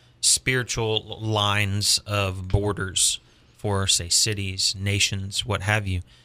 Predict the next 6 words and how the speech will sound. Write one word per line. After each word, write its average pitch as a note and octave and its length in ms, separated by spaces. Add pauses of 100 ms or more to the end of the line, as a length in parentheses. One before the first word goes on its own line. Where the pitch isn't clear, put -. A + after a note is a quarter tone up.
(200)
um, F#2+ 400
that G2 200
there G#2 180
are G2 100
heavenly A#2 520
beings G2 840